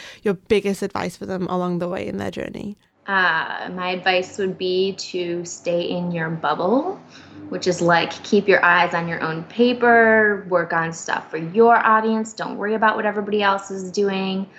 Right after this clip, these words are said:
Speaker 2: Um, you know, you don't need to read, like, tons of blogs and, um, you know, constantly be, like, sucking in information. Like, really focus on what your people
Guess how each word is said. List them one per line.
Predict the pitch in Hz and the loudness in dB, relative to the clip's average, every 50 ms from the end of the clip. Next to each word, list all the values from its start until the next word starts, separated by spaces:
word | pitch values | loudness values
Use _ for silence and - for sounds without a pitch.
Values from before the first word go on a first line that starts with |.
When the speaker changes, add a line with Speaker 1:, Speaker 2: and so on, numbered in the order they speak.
| - - - - - - | -20 -20 -20 -18 -8 -2
Speaker 2:
Um, | 156 151 147 - - - - 220 220 208 202 196 196 214 | 0 0 2 2 0 -2 -4 -6 -8 -8 -10 -12 -10 -6
you | 185 | -4
know, | 180 175 | -2 0
you | 175 185 | 0 2
don't | 190 220 240 | 2 4 4
need | 247 240 220 | 6 4 4
to | 214 | 4
read, | 185 180 180 185 180 | 2 2 2 2 2
like, | 170 165 160 160 - | 2 2 2 0 -2
tons | - - 175 180 175 | -4 -4 -2 0 0
of | 180 160 | 0 2
blogs | 160 151 151 151 160 165 165 170 170 165 160 - | 2 4 4 6 6 6 4 2 0 -2 -6 -8
and, | 170 - - - - 71 - - - _ _ _ _ _ _ _ - | -10 -8 -8 -8 -8 -8 -10 -12 -14 _ _ _ _ _ _ _ -6
um, | 71 71 - - - - - - - - - - - | -4 -4 -4 -4 -6 -8 -10 -12 -14 -14 -16 -16 -12
you | 185 185 | -10 -8
know, | 185 - - - | -8 -8 -8 -8
constantly | - - 202 190 185 - - - 190 180 | -4 0 0 0 0 -2 -6 -6 -4 0
be, | 180 175 | 0 0
like, | 160 156 147 - - - | 0 0 -2 -4 -6 -8
sucking | - - - 165 - 185 175 170 | -8 -4 -4 -4 -2 -2 -2 -2
in | 170 165 160 | -2 -2 -2
information. | - 160 165 165 165 160 156 151 - - 165 - 233 247 262 240 | -2 -4 -4 -2 -2 -2 -2 -2 -4 -4 -2 2 4 4 6 6
Like, | 196 170 170 - 175 | 4 2 0 -2 0
really | 185 196 220 240 226 | 2 4 6 4 4
focus | 233 - 180 180 180 208 202 - | 4 2 2 2 2 0 -2 0
on | 180 170 165 165 160 | 0 0 0 0 0
what | 156 156 160 - - | 2 2 0 0 -2
your | 165 160 160 165 170 170 170 170 | -4 -2 0 2 4 2 2 2
people | - - 190 180 170 165 170 160 156 156 156 156 | -2 -6 -6 -6 -4 -2 -2 0 0 -2 -4 -6